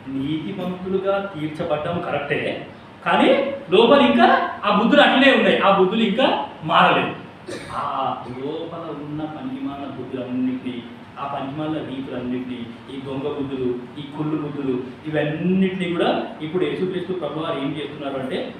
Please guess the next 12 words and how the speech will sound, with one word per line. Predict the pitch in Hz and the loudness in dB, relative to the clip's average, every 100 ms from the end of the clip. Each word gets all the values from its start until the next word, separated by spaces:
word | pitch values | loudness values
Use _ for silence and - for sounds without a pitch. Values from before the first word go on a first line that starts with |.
| - | -14
మనందరినీ | 147 151 143 156 175 175 170 185 240 - - | -6 -4 -4 -4 -2 0 2 2 0 -2 -4
ఆయన | 151 156 151 135 - - | -2 0 0 -2 -4 -4
పవిత్రపరుస్తున్నాడు. | 156 190 - 208 165 147 - 143 117 113 120 104 - - - - - - - - - - - - - - - - - - - | -2 0 0 -2 -2 -4 -6 -8 -10 -8 -8 -8 -14 -18 -20 -20 -20 -18 -18 -18 -18 -20 -20 -18 -18 -18 -20 -20 -20 -20 -14
ఈ | 139 | -8
మధ్య | 147 143 151 | -6 -6 -6
కాలంలోనే | - 135 139 131 131 131 - - - - - | -6 -6 -4 -4 -4 -6 -8 -16 -20 -20 -12
నాకు | 131 - 117 | -12 -10 -10
పని | 127 | -10
ఉంటే | 151 | -8
నేను | 180 147 147 | -6 -6 -8
బ్యాంకుకు | 151 - 131 | -12 -12 -12
పోయినా | 123 98 | -12 -14